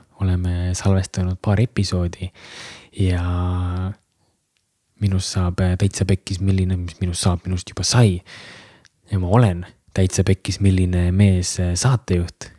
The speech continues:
ja <laughs> järsku on minu plaadil, minu taldrikul väga palju asju, väga palju uut ja põnevat, mida ma ei oska veel teha, aga ma õpin selle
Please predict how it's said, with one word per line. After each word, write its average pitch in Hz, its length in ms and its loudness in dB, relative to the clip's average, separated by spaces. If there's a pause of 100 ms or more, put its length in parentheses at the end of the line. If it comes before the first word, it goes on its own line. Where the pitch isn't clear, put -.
ja 87 260 -2
<laughs> 113 100 6
järsku - 360 2
on 110 80 6
minu 120 240 6
plaadil, 104 460 4 (500)
minu 95 240 6
taldrikul 98 520 2
väga 98 280 4
palju 95 220 4
asju, 92 420 0
väga 95 220 4
palju 107 240 4
uut 110 180 0
ja 95 80 2
põnevat, 107 480 4
mida 95 160 4
ma 92 160 2 (640)
ei 95 160 0
oska 101 320 0
veel 87 140 2
teha, 110 320 4
aga - 120 -10
ma 98 140 4
õpin 92 260 -2
selle 90 300 -2